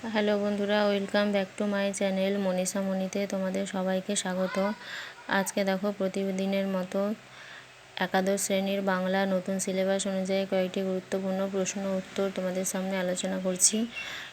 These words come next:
গল্পের নাম বিশাল ডানাওয়ালা এক থুরথুরে বুড়ো, লেখক গাব্রিয়েল গার্সিয়া মার্কেজ। প্রশ্ন মান এক, সেমিস্টার ওয়ান। তোমাদের প্রথম সেমিস্টারের এই এমসিকিউগুলো আসবে, তোমরা বাড়িতে বসে অবশ্যই এগুলো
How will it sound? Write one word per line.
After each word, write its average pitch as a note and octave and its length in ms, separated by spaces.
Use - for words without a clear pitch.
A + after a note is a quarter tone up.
গল্পের F#3+ 420
নাম F#3+ 340
বিশাল F#3+ 400
ডানাওয়ালা F3+ 680
এক F#3+ 200
থুরথুরে F#3+ 480
বুড়ো, F#3 380
লেখক G3 560
গাব্রিয়েল F#3 640
গার্সিয়া F#3+ 600
মার্কেজ। F3 680
প্রশ্ন F#3+ 380
মান G3 260
এক, G3 280
সেমিস্টার G3+ 840
ওয়ান। F#3 320
তোমাদের G3 520
প্রথম G3+ 340
সেমিস্টারের F#3+ 760
এই F#3+ 240
এমসিকিউগুলো F#3+ 680
আসবে, F3+ 420
তোমরা F#3+ 260
বাড়িতে F3+ 360
বসে F#3 280
অবশ্যই F#3 540
এগুলো F#3+ 360